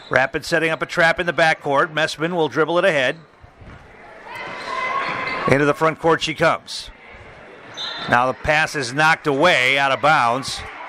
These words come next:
Lumberjacks will keep it. Claire Cushman will key the inbound pass here. They pass it over to Berger, tried to get it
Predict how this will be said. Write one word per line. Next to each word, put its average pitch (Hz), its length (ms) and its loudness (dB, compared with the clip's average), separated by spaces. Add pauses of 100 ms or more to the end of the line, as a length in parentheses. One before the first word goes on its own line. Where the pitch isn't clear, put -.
(240)
Lumberjacks 139 560 2
will 135 160 0
keep 180 300 0
it. 110 140 -2 (2250)
Claire 147 220 4
Cushman 151 420 -2
will 131 140 -2
key 160 180 0
the 147 140 2
inbound 143 340 0
pass 139 300 0
here. 175 260 -2 (2750)
They 139 60 4
pass 160 280 2
it 165 80 -2
over 170 300 2
to 156 80 2
Berger, 170 340 2
tried 180 220 2
to 147 100 0
get 170 140 2
it 160 100 0